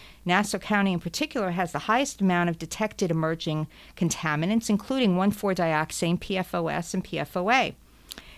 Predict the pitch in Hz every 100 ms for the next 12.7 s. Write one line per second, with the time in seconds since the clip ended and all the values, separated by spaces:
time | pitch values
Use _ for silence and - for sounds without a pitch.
0 | - - 220 220 202 208 214 - 190 196
1 | 220 240 170 170 165 165 - 202 202 185
2 | 190 - 196 233 262 - 151 156 180 190
3 | 175 170 190 202 - 190 180 156 147 -
4 | 190 247 - - - - - - - 180
5 | 202 208 247 233 - - 208 247 208 175
6 | 165 180 170 170 170 185 220 233 170 160
7 | 165 170 185 165 160 165 - 160 - 175
8 | 160 139 - - 160 180 190 180 160 147
9 | 160 151 156 156 147 156 139 156 135 135
10 | - - - - - - - 190 196 196
11 | 226 240 247 233 254 - 220 180 - 185
12 | 185 220 151 151 170 208